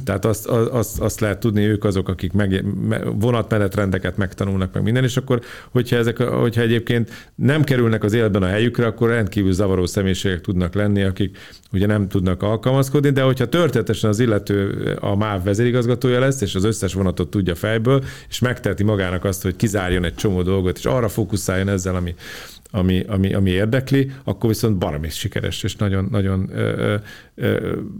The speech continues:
sok el-, tehát, hogy nagyon komoly eredményeket tud az emberiség számára is hozni.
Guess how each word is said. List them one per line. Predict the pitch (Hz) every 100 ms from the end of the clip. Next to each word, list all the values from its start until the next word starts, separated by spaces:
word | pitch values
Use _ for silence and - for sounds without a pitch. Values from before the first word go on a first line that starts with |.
| - - - 123
sok | 117 110 98
el-, | 107 -
tehát, | 101
hogy | 110 104 - 101
nagyon | 110 104 95
komoly | 110 101
eredményeket | 101 92 92 90 92
tud | - 92
az | 90
emberiség | 107 95 82 90
számára | - 101 92 90
is | -
hozni. | 110 123 151